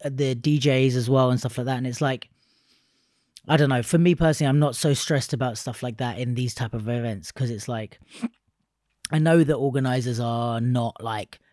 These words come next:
hardcore, like, battle heads and, or, like, around the s-, the, the battle circuit all the time, so maybe they don't know, um, how to, like, put all these things together or how to direct the staff that they're working with to make this sort of event that we're used to.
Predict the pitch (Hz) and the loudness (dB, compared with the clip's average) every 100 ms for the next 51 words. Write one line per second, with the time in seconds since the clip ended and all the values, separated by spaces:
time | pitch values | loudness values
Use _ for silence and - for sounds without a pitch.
0 | _ - 117 110 - 131 120 120 - 135 | _ -10 -6 -6 -4 -2 -4 -8 -4 -2
1 | 104 120 113 - 127 117 123 113 123 120 | -2 -2 -4 -2 -2 -4 -4 0 2 2
2 | 113 - - - - _ _ _ _ _ | 0 -6 -16 -20 -20 _ _ _ _ _
3 | 64 82 110 - 139 135 135 131 117 - | -20 -20 -20 -6 0 4 4 2 -2 -6
4 | - - - 123 117 107 110 127 113 127 | -10 -12 -8 -6 -6 -8 -8 -8 -6 -6
5 | 131 117 123 117 113 107 120 120 113 113 | -6 -6 -8 -10 -12 -10 -6 -4 -6 -6
6 | 117 120 120 120 117 113 90 110 110 107 | -6 -4 -4 -4 -4 -6 -8 -8 -6 -6
7 | 104 110 _ _ _ _ _ - 113 110 | -8 -12 _ _ _ _ _ -12 -8 -8
8 | 104 104 98 - 123 113 - 113 92 - | -8 -8 -6 -4 -2 -2 -4 -6 2 2
9 | 104 104 107 - 101 101 117 151 180 160 | 2 -6 -10 -10 -12 -10 -4 2 4 4
10 | 120 127 117 113 113 120 120 - - 117 | 2 -2 -4 -4 -4 -4 -6 -10 -12 -10
11 | - 127 107 - - 107 117 120 - 113 | -6 -4 -6 -8 -10 -6 -4 -4 -4 -6
12 | 113 113 107 - 110 110 - - 101 - | -6 -8 -12 -10 -8 -8 -12 -14 -12 -10
13 | 113 98 104 - - 110 123 110 101 92 | -10 -12 -18 -20 -16 -12 -8 -8 -8 -8
14 | 113 127 139 - 151 143 | -4 0 0 2 2 2